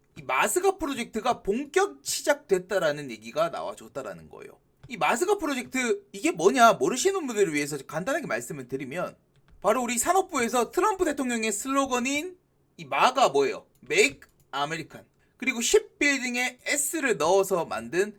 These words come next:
미국의 이 조선업을 다시 위대하게, 이런 뜻의 약자입니다.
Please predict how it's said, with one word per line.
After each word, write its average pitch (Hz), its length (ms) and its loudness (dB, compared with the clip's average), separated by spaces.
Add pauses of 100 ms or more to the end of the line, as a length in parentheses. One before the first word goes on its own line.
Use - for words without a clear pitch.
(140)
미국의 277 720 0
이 170 160 -14 (100)
조선업을 226 880 2 (360)
다시 285 580 2
위대하게, 135 640 -6 (320)
이런 339 320 6
뜻의 269 260 0
약자입니다. - 640 -8